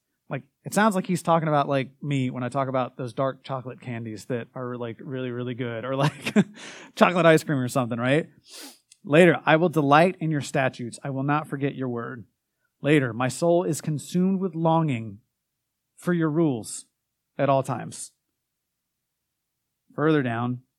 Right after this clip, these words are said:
"Lead me in the paths of your commandments, for I delight in it. Behold, I long for your precepts. In your righteousness, give me life.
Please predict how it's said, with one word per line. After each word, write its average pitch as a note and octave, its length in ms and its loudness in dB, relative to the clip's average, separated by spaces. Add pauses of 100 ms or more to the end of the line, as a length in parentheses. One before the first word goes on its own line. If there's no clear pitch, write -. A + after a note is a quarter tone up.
(460)
"Lead D#3 320 2
me G#3 160 2
in F3+ 100 -4
the E3 60 -2
paths D#3+ 400 -2
of D3 100 -12
your C3 120 -8
commandments, C3+ 640 -2
for - 220 -12
I C#3 120 -4
delight B2+ 600 -2 (460)
in A#2+ 160 -4
it. G#2+ 160 -10 (360)
Behold, D3 520 2
I C3 100 0
long D#3 680 2
for D#3+ 100 -6
your C#3+ 100 -2
precepts. D3+ 560 -4
In C#3+ 140 -8
your C3 100 -4
righteousness, C#3 560 -2
give D3+ 220 -2
me D#3 100 -2
life. D3 460 0